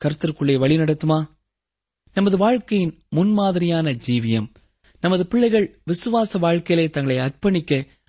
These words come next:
அவர்களை ஊக்குவிக்கிறதா இருக்குமா? சற்றே எண்ணி பார்ப்போம். நீங்கள்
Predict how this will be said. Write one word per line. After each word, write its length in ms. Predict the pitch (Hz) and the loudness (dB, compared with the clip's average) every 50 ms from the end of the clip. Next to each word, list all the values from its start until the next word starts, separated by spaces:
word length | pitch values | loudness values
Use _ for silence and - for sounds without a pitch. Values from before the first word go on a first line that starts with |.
| _ _ | _ _
அவர்களை 420 | - 143 151 147 143 139 139 135 - - | -2 0 0 2 2 0 0 -2 -2 -2
ஊக்குவிக்கிறதா 720 | 175 214 214 - - 220 214 202 - - 196 196 196 190 | -2 -2 -2 -2 -4 -4 -4 -4 -2 -2 -2 0 0 0
இருக்குமா? 600 | 185 185 185 175 - 196 196 196 190 185 - _ _ _ _ _ _ _ _ _ | 0 0 -2 -4 -4 -2 -2 -2 -4 -6 -10 _ _ _ _ _ _ _ _ _
சற்றே 560 | - - - 127 - - 120 110 110 - _ _ | -6 -4 -4 -4 -2 -2 -4 -4 -4 -8 _ _
எண்ணி 260 | - 131 135 135 113 | -4 -2 -2 -2 -2
பார்ப்போம். 540 | 104 107 101 101 - - 101 98 98 107 - - _ _ _ _ _ _ _ _ _ _ _ _ _ _ _ | -4 -4 -6 -6 -6 -6 -6 -4 -6 -6 -10 -14 _ _ _ _ _ _ _ _ _ _ _ _ _ _ _
நீங்கள் 560 | - 208 233 240 214 175 156 160 160 147 | 0 0 0 0 0 -2 -2 -2 -4 -6